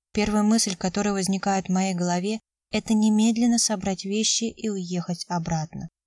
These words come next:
Вторая перебивает первую и твердит, что бегать от себя всю жизнь не получится. Третья требует справедливости. «Какая же я дура!»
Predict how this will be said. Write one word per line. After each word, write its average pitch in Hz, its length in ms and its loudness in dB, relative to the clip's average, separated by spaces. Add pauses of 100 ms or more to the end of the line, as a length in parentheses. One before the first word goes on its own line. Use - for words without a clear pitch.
(360)
Вторая 185 640 -2
перебивает 208 580 2
первую 240 420 0
и 233 140 -4
твердит, 202 640 -4 (100)
что - 300 -2
бегать 233 480 -2 (160)
от 202 160 -4
себя 220 440 0
всю 202 240 -2
жизнь 220 360 -2
не 208 200 0
получится. 220 720 -2 (440)
Третья 233 540 -2 (320)
требует 190 400 0
справедливости. 165 760 -4 (600)
«Какая 202 600 -8
же 180 180 -2
я 180 140 -8 (160)
дура!» 165 400 -6